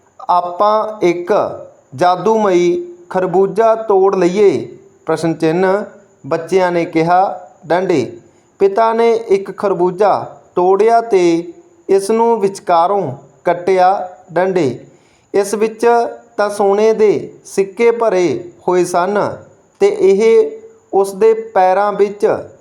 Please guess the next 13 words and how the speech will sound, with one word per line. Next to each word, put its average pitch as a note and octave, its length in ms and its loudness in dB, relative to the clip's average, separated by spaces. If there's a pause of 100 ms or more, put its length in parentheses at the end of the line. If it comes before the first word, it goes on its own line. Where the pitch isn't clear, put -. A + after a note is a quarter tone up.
ਡਿੱਗ F3 220 -2
ਪਏ। D3+ 500 0 (220)
ਡੰਡੀ, F3 460 0 (560)
ਅਸਲ F3 220 -2
ਵਿੱਚ F3 340 0 (580)
ਸਾਰਿਆਂ G#3+ 720 0
ਖਰਬੂਜਿਆਂ F3+ 800 -2 (300)
ਵਿੱਚ F3+ 340 -2
ਹੀ F#3+ 460 0 (280)
ਸੋਨੇ G#3 440 0
ਦੇ G#3+ 160 2
ਸਿੱਕੇ F3 680 -2 (100)
ਸਨ। D#3+ 480 -4